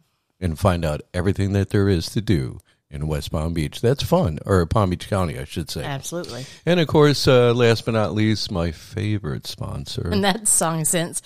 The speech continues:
Speaker 2: which is my musically inspired candle company. I hand pour one hundred percent soy wax right here, uh, soy wax candles right here in my studio in Jupiter. And every candle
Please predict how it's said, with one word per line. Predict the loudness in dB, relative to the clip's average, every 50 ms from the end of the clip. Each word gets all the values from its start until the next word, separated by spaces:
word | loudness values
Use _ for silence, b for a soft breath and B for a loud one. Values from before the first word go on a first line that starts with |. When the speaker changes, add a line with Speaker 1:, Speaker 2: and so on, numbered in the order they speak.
| B B B B B
Speaker 2:
which | B -4 -2
is | -2 0
my | 2 2 2
musically | 2 2 0 0 0 0 0 2
inspired | 2 2 0 0 0 0 0 0
candle | 0 0 0 2 2 2
company. | 2 0 0 0 0 0 -2 -2 -4 B B B B B B
I | -6 -6 -4
hand | -2 -2 -2 -2 -2 -2
pour | -2 -2 -2 -2
one | 0 0 2 2
hundred | 2 0 0 -2
percent | -2 -2 -2 -2 -2 -2 -4
soy | -4 0 0 0 0
wax | 0 -2 -4 -6 -6 -6 -6
right | -6 -6 -6 -4
here, | -4 -4 -2 -2 -4 -4 -8 b b b b b b b
uh, | -12 -10 -8
soy | -6 -4 -4 -4
wax | -4 -8 -12 -12
candles | -6 -2 0 2 2 2 0 -2 -4 -6 -6
right | -8 -8 -6
here | -6 -4 -4
in | -4
my | -4 -6
studio | -6 -6 -6 -6 -6 -6 -6 -6
in | -8 -8 -10 -8
Jupiter. | -8 -8 -8 -8 -10 -12 -12 -14 _ -10
And | -8 -8 -8 -8 -8 -8
every | -8 -6 -4 -4 -4 -4
candle | -6 -8 -8 -6 -4 -4 -4 -4 -4 -6 -6